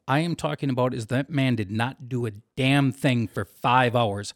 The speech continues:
Five hours. People are dying. The, his own vice president has to be secured by the Secret Service. And that man did not do one thing.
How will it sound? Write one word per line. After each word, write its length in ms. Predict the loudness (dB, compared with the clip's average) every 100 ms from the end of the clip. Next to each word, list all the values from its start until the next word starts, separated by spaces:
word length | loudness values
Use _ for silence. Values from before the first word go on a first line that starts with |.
| _ _ _ _ 4
Five 300 | 6 8 6
hours. 260 | 6 4
People 300 | 2 2 4
are 60 | 2
dying. 580 | 0 0 4 4 4 0 -8 -20 _ _
The, 220 | 0 0 0 _ _ _ _ _ _ _ _ _ _
his 300 | 4 4 4 2
own 280 | 4 6 6
vice 280 | 4 4 0
president 500 | 2 2 4 -4 -14 _ _ _ _ _ _ _ _ _ _
has 300 | 2 4 4
to 100 | 0
be 200 | 0 0
secured 800 | -2 -4 -4 -6 -2 0 0 -4 -14 _
by 480 | -4 -2 -4 -6 -6 _ _ _ _ _ _ _ _
the 80 | -4
Secret 360 | 0 0 0
Service. 480 | -2 -2 -2 -10 -20 _ _ 0
And 160 | 4
that 160 | 4 2
man 240 | 2 2
did 180 | 2 2
not 340 | 0 0 -4
do 140 | -4 -4
one 560 | -2 0 4 6 4 0 _
thing. 280 | 2 2